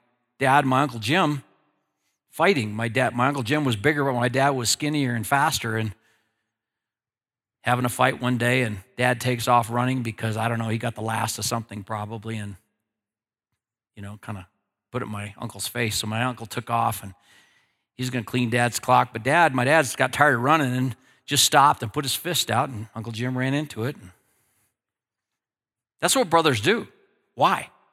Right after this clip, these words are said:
Because we want our way. We want our way. And we're right. And as I thought about it more, I said, "Well, you know, actually, on the other side of the family,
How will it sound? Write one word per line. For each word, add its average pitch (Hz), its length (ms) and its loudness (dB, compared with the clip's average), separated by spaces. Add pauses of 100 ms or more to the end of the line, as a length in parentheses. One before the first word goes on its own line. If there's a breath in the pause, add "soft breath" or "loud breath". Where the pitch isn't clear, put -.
(420)
Because 165 360 -2
we 175 80 -4
want 160 320 -4
our 165 160 -8
way. 143 520 -8 (1300)
We 165 100 4
want 165 260 6
our 175 100 4
way. 196 380 0 (1200)
And 143 160 4
we're 208 100 10
right. 277 540 6 (1040)
And 160 100 -2
as 165 80 2
I 160 80 8
thought 185 220 6
about 165 220 8
it 143 60 4
more, 180 240 6
I 165 40 6
said, 156 120 -4
"Well, 160 200 4
you 147 200 -8
know, 147 140 2
actually, 147 360 0
on 117 60 0
the 117 100 0
other 185 140 0
side 139 160 0
of 117 80 0
the 110 60 -8
family, 110 480 -6